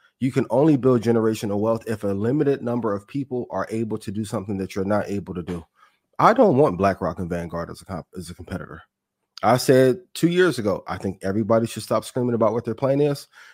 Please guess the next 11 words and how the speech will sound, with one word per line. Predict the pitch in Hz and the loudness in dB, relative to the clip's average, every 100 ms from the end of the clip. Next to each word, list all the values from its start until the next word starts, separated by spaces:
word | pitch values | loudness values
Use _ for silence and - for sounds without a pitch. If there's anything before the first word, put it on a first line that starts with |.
| _ | _
'cause | - | -8
the | 90 | -6
banks | 87 107 123 117 | 2 2 2 -2
are | |
gonna | 92 98 92 | -4 -4 -4
come | - 120 | -4 -2
in | 120 120 | 0 -2
and | - 90 | -4 -8
take | 107 95 | -8 -4
it | 98 | -6
over. | 85 76 76 | -6 -10 -20